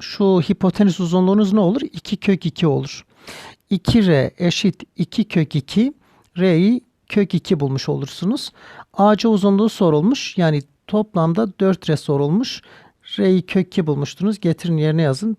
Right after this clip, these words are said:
Dört kök iki cevaptır. Soru dört. A B C bir eşkenar üçgen. E ve de teğet nokta. A B altı artı iki tane kök üç. A B'niz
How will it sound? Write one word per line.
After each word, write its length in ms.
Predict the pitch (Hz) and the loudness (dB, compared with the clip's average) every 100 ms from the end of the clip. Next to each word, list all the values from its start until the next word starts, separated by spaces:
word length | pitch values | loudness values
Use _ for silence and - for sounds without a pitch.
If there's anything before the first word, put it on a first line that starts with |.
| - | -4
Dört 240 | 175 - | -4 -4
kök 420 | - 175 208 - - _ | -4 -4 -4 -12 -20 _
iki 340 | 170 - 196 | -20 -10 -8
cevaptır. 640 | 175 147 143 _ - - - _ _ _ _ _ _ _ _ _ _ _ - - - - _ _ _ _ _ _ | -4 -4 -4 _ -16 -14 -16 _ _ _ _ _ _ _ _ _ _ _ -20 -20 -20 -20 _ _ _ _ _ _
Soru 540 | - - 214 240 208 | -12 0 2 2 0
dört. 600 | 233 233 247 - - - - _ _ | 2 2 0 -8 -16 -16 -20 _ _
A 240 | 208 214 208 | 0 2 4
B 100 | 214 | 2
C 160 | 220 | 2
bir 100 | 214 | 2
eşkenar 400 | 208 - 202 208 | 2 2 2 4
üçgen. 500 | 196 - - 170 214 - | 2 -2 0 0 0 2
E 180 | 190 170 | 2 2
ve 140 | 165 | 2
de 80 | 196 | 0
teğet 340 | - 180 190 | 2 0 2
nokta. 460 | 165 - 180 202 - | -2 0 0 0 0
A 280 | 185 190 170 | 2 2 2
B 80 | 190 | 2
altı 460 | 170 170 170 - | 4 2 2 2
artı 300 | 190 165 - 196 | 2 2 0 -4
iki 180 | - | -2
tane 260 | - 160 190 | 0 2 2
kök 320 | - 170 - | 2 -2 0
üç. 320 | 180 - - - - | -6 -6 -12 -12 -2
A 300 | 180 180 160 | 2 2 2
B'niz 400 | 160 214 - | 2 2 2